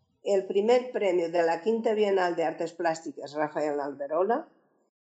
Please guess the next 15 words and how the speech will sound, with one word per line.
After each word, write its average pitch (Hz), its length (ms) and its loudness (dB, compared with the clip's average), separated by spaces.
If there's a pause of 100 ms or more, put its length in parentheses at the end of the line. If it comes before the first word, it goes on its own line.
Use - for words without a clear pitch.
(640)
premio 175 240 2
de 185 80 0
Escultura 214 540 2
Contemporánea 208 880 0
del 165 180 -4
Sexto 208 380 -2
Salón 196 320 0
Internacional 180 760 0
de 165 60 -2
Artes 175 320 -2
Plásticas 151 840 -4 (120)
A 185 340 2
C 143 440 2
E 127 40 0
A 165 380 -2